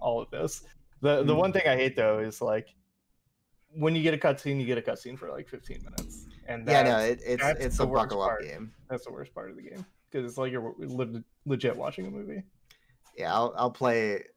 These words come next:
Speaker 2: I can't play Yakuza in the morning, like, before breakfast. I'm like, "All right, we eat breakfast in, like, twenty minutes," and I was like, "I know I'm gonna get into something that I can't get out of."
Speaker 1: Yeah,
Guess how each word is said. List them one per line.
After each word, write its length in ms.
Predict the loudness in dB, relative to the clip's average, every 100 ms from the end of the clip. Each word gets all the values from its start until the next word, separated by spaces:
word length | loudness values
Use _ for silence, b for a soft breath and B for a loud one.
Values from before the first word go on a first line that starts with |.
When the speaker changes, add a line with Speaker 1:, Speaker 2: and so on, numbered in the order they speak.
| -6
Speaker 2:
I 80 | 0
can't 240 | 0 0
play 220 | 2 2
Yakuza 460 | 4 2 0 -4 -4
in 60 | -6
the 60 |
morning, 420 | -6 -6 -6 -8 -8
like, 200 | -10 -10
before 280 | -8 -6
breakfast. 540 | -4 -4 -4 -6 -8 -8
I'm 100 | -8
like, 120 | -2
"All 80 | 0
right, 140 | -2
we 180 | -2 -6
eat 80 | -6
breakfast 400 | -6 -8 -10 -14
in, 60 | -12
like, 160 | -12
twenty 300 | -10 -6 -6
minutes," 380 | -6 -6 -8 -10
and 60 | -10
I 40 |
was 80 | -6
like, 80 | -6
"I 60 |
know 240 | -4 -2 -2
I'm 100 | -2
gonna 120 | -6
get 140 | -6 -6
into 160 | -6
something 320 | -8 -8 -8
that 100 | -8
I 80 | -8
can't 360 | -8 -8 -8 -8
get 100 | -10
out 160 | -10 -12
of." 140 | -18 -18 -12
Speaker 1:
Yeah, 280 | -8 -6